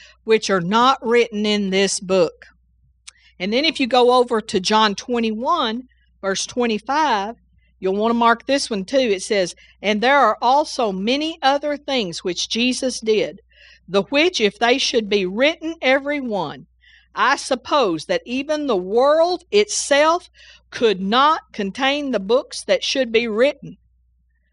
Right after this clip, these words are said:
That is an awful, uh, this is a big world. And if that, what John said, that is an amazing amount of signs and wonders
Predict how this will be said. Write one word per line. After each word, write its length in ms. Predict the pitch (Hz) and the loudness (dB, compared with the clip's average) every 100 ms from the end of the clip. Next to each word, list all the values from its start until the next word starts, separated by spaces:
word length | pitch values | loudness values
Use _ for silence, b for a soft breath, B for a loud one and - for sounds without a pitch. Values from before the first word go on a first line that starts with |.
| _ _ | _ _
That 440 | 170 151 254 359 285 | -8 0 2 4 2
is 280 | 208 196 180 | 2 2 2
an 180 | 175 180 - | -2 -4 0
awful, 680 | 262 311 311 269 254 254 - | 2 2 0 0 0 0 -2
uh, 80 | 214 | 0
this 240 | 330 571 | 0 -2
is 140 | 587 | 0
a 100 | 269 214 185 | 0 -2 -2
big 240 | 294 269 | -2 -2
world. 640 | 220 208 277 523 190 - _ _ _ _ _ _ _ _ _ _ _ b b b b | -4 -2 0 0 -2 -6 _ _ _ _ _ _ _ _ _ _ _ b b b b
And 280 | 269 226 233 - | -2 -2 -2 -4
if 280 | - 233 - | -2 -2 0
that, 300 | 285 381 415 - _ - - - _ _ _ | 0 2 0 -4 _ -14 -6 -8 _ _ _
what 260 | 208 247 202 | 0 0 2
John 360 | 269 349 381 | 2 2 2
said, 580 | 277 - 269 339 208 160 B B B - | -2 2 2 2 0 -4 B B B -8
that 300 | 226 311 330 | -2 0 0
is 220 | 233 214 | 0 0
an 160 | 202 190 | 0 0
amazing 1040 | 185 185 196 220 302 349 233 - 175 170 | 0 0 0 2 0 -2 -4 -4 -6 -6
amount 540 | - 190 220 247 170 - | -6 -4 -2 0 0 -2
of 160 | 185 165 | -8 -6
signs 540 | 247 233 240 233 226 | 0 4 4 2 -2
and 180 | 180 175 | -6 -2
wonders 640 | 233 247 185 160 165 | 0 0 0 -2 -6